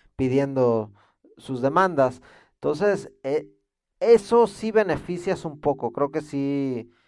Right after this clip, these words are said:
limpias a la mafia del fútbol mexicano, al menos de la parte de abajo, ¿no? La parte de arriba de esa mafia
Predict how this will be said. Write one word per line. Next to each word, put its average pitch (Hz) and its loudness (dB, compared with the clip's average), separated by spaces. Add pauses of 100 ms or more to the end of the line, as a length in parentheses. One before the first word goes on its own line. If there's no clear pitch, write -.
(240)
limpias 143 -2 (100)
a 110 -6
la 117 -4
mafia 127 -2
del 113 -2
fútbol 120 -6
mexicano, 123 -2
al 127 -4
menos 156 2
de 156 4
la 127 4
parte - 4
de 123 6
abajo, 110 2
¿no? 120 -4
La 139 0
parte 151 4
de 139 6
arriba 139 4
de 135 6
esa 127 -6
mafia 156 2